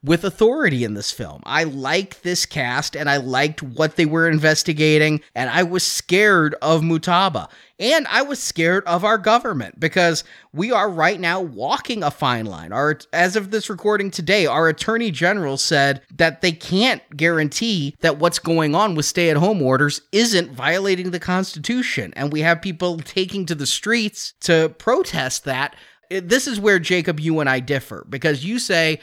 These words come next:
you find it ridiculous when the military is shooting people for trying to leave town. I find that all too possible. So I'm not laughing at that point in the movie.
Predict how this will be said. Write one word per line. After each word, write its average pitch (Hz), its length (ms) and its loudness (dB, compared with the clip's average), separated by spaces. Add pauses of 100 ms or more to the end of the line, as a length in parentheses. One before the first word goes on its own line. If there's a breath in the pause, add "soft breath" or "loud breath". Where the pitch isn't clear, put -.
(260 loud breath)
you 175 140 -6
find 170 260 0
it 147 120 -4
ridiculous 147 840 -2
when 147 200 -2
the 143 60 0
military 143 640 0
is 110 60 -6
shooting 196 400 -2
people 135 260 -6
for 127 120 -8
trying 147 260 0
to 131 80 -6
leave 127 220 -6
town. 156 440 -2 (420 soft breath)
I 202 200 2
find 156 360 0
that 143 260 -2
all 165 300 4
too 135 200 -4
possible. 110 580 -10 (380 soft breath)
So 151 480 4
I'm 170 320 0
not 175 300 0
laughing 147 420 -4
at 127 120 -8
that 160 260 -2
point 151 220 0
in 135 60 0
the 131 60 0
movie. 127 460 -4